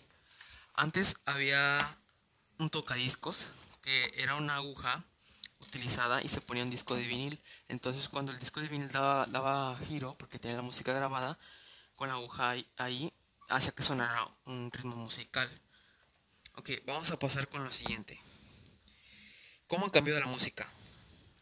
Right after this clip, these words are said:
La música cambió mucho, en el sentido de que han salido nuevos géneros de música, eh, nuevos artistas, y la gente tiene diferentes gustos a como era antes.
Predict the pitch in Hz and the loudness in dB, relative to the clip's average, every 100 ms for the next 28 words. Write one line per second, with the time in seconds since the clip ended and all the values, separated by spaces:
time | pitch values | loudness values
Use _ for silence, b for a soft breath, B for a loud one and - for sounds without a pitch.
0 | - 143 156 180 - 143 131 139 165 - | -4 -2 2 2 2 0 0 -2 -2 -4
1 | - _ B B B 135 131 127 123 143 | -6 _ B B B 4 8 8 6 4
2 | 151 180 170 - - 139 - 131 123 120 | 4 2 -2 -12 0 0 2 4 4 4
3 | 120 - B B B B B - 143 160 | 0 -6 B B B B B 0 6 6
4 | 151 151 147 135 139 131 120 113 117 143 | 6 0 0 -2 0 0 -2 -2 2 4
5 | 151 - 139 139 139 - - - - _ | 4 4 4 4 2 -2 -10 -20 -20 _
6 | 131 127 123 131 123 120 - 143 - 143 | -2 -2 -2 0 0 0 2 2 6 6
7 | 143 135 123 139 135 147 147 - B B | 6 6 4 2 2 4 4 0 B B
8 | - 160 151 - 123 127 127 139 - 139 | 0 2 2 2 -2 -4 -6 -6 -2 -2
9 | 135 117 117 110 127 135 113 - | -2 -4 0 2 2 0 -4 -6